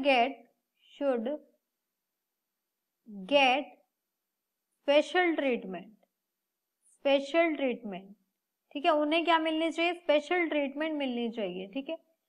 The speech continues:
चलिए जी, ये हो गया आपका स्टेटमेंट पार्ट, ये हो गया आपका स्टेटमेंट पार्ट।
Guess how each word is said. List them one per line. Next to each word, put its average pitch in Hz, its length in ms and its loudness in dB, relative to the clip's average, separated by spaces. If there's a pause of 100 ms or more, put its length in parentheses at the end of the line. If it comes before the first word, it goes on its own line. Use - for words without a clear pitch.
(260)
चलिए 196 280 -2
जी, 190 120 -10
ये 240 340 2
हो 320 180 6
गया 320 180 4
आपका 311 360 2
स्टेटमेंट 269 600 -4
पार्ट, - 260 -8 (200)
ये 277 120 0
हो 302 180 4
गया 294 180 4
आपका 285 220 0
स्टेटमेंट 302 560 -6
पार्ट। 311 180 -12